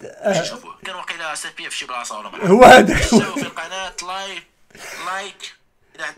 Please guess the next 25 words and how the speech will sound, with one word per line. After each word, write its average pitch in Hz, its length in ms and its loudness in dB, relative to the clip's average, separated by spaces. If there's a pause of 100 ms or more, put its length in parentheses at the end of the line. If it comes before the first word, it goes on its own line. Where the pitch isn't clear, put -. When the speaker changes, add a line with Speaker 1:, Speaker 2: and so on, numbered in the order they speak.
(200)
Speaker 1:
إذن 240 420 0
إخواني 240 340 2
أخواتي، 226 600 4
شاركوا 240 440 2
في - 20 -8
القناة 247 580 2 (420)
وفي 196 380 2
كاع 214 180 4
القنوات 196 640 6
حتى 285 200 -2
متاع 226 220 -2
الناس 165 340 -8
الآخرين، 285 380 -8 (200)
شاركوا 208 320 -4
في 165 60 -6
القنوات 185 680 2
وديروا 170 380 -2
اللايكات 175 580 -4
و-، 156 140 -12 (380)
و-، 151 500 -8 (1160)
وشاركوا 208 420 -2
مع 180 320 -2 (240)
الإخوان 202 440 0
والأخوات 175 600 -6
الآخرين. 226 580 -4